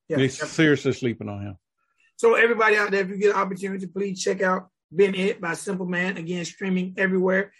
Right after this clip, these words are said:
Speaker 1: And if you check it out, man, let Simple Man know, hey, I listened to your project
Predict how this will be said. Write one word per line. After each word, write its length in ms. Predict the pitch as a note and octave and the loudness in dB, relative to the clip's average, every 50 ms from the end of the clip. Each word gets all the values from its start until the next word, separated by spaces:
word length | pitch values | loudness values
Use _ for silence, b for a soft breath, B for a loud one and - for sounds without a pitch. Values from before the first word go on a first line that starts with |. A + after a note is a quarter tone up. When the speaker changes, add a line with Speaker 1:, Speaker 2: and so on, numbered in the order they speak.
| b b - | b b -2
Speaker 1:
And 80 | C4 | -2
if 60 | A#3 | -2
you 80 | G#3+ G3+ | -2 -2
check 200 | F#3+ B3 A#3+ A#3+ | 0 2 2 2
it 60 | A#3+ | 2
out, 160 | B3+ B3 A#3+ | 2 0 0
man, 180 | G#3+ A3+ A3+ A3 | 0 0 2 2
let 140 | A3+ A#3+ A#3 | 2 2 2
Simple 260 | - - A#3+ A3+ A3 | 0 -4 -6 -6 -6
Man 220 | A3 A3+ A3+ A3 | -4 -4 -4 -2
know, 180 | G#3+ A3+ G#3+ G3 | -2 -4 -4 -4
hey, 280 | G3+ G#3 G3 C#3+ B2+ - | -4 -4 -4 -6 -8 -8
I 120 | - - A#3 | -8 -8 -6
listened 340 | A3+ F#3+ F3+ - - E3+ D#3+ | -4 -6 -6 -8 -10 -4 0
to 20 | |
your 120 | F3+ A3 | 0 0
project 560 | A#3 - F#3 D3+ C3 - - C3 C3+ - - | 0 -2 -6 -8 -8 -8 -8 -8 -8 -8 -10